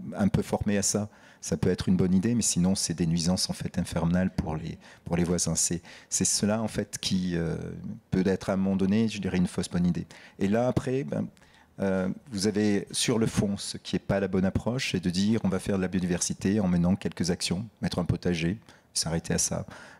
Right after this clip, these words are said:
euh, mettre des ruches, s'arrêter à ça. Non, il faut une démarche, euh, cohérente. Euh, si on parle des entreprises, et j'imagine qu'on a beaucoup d'entreprises qui sont connectées,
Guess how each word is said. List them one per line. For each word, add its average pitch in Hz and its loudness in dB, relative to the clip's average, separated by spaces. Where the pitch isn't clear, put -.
euh, 76 2
mettre 90 2
des 92 0
ruches, 87 -2
s'arrêter 87 -2
à 90 0
ça. - -2
Non, 92 4
il 101 0
faut - 0
une 98 6
démarche, 98 2
euh, 87 2
cohérente. 117 2
Euh, 90 4
si - 2
on 101 4
parle 107 2
des 90 -2
entreprises, 98 2
et 92 4
j'imagine 90 2
qu'on 87 0
a 90 2
beaucoup 90 -4
d'entreprises 92 -2
qui - -12
sont 87 0
connectées, 110 -2